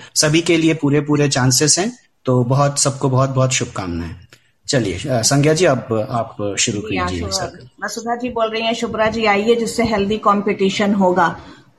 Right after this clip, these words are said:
Speaker 2: उनके
Speaker 1: जी,
Speaker 2: अलावा
Speaker 1: जी,
Speaker 2: यहाँ पे
Speaker 1: बिल्कुल।
Speaker 2: बाकी सभी लोग हैं आज जिन लोगों को नंबर मिले हैं। आज हमारे बीच में एस के पाटिल जी हमको एक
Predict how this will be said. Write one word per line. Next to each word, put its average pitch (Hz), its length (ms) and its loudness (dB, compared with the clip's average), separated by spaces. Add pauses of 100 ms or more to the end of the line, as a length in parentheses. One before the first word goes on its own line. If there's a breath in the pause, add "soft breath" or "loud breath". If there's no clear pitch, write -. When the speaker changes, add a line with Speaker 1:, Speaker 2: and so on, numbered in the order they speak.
(120)
Speaker 2:
उनके 214 260 0
Speaker 1:
जी, 202 60 2
Speaker 2:
अलावा 196 180 4
Speaker 1:
जी, 143 100 2
Speaker 2:
यहाँ 143 260 4
पे 143 60 4
Speaker 1:
बिल्कुल। 127 240 0
Speaker 2:
बाकी - 320 -12
सभी 220 320 -6
लोग 233 260 -2
हैं 214 260 -2
आज 226 220 0
जिन 226 120 -8
लोगों 208 220 0
को 220 120 -6
नंबर 196 380 -2
मिले 185 240 -4
हैं। 220 220 4
आज 196 240 2
हमारे 185 280 0
बीच 190 300 -6
में 190 200 -4
एस 180 180 0
के 196 120 -6
पाटिल 190 420 0
जी 196 100 0
हमको 190 300 -2
एक 180 140 2